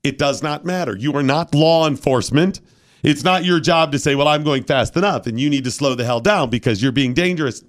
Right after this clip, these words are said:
Eh, not your job. You're violating the law and get over. And this is what I get from people.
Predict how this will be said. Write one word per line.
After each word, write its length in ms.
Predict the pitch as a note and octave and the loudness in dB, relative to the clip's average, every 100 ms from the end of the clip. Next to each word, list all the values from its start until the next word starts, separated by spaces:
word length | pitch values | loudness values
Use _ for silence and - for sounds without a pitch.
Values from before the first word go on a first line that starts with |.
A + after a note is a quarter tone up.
| - | -6
Eh, 300 | F#3+ G3 G3 - _ _ _ _ - | -2 0 -2 -6 _ _ _ _ -2
not 260 | B2+ A#2+ | -2 0
your 80 | E3 | 0
job. 480 | - F#3+ C#3+ E2+ - - _ _ _ | 4 4 4 0 -4 -14 _ _ _
You're 100 | B2+ | 0
violating 440 | A#2 A#2 B2 C3+ C#3+ | 4 4 4 2 2
the 60 | |
law 140 | B2 A#2+ | 2 2
and 100 | B2 | 2
get 160 | D3 | 2
over. 380 | D3+ C3 F#2+ C#2 - _ _ _ _ _ _ _ | 4 2 0 -4 -10 _ _ _ _ _ _ _
And 140 | - G3 | 0 0
this 140 | A3+ | 0
is 100 | E4 | 0
what 140 | E4 B3 | 0 0
I 80 | |
get 280 | G3+ B3+ D4 | 2 0 0
from 200 | - F#3+ | 0 -2
people. 400 | D3+ B2+ G#2 - | -2 -2 -4 -6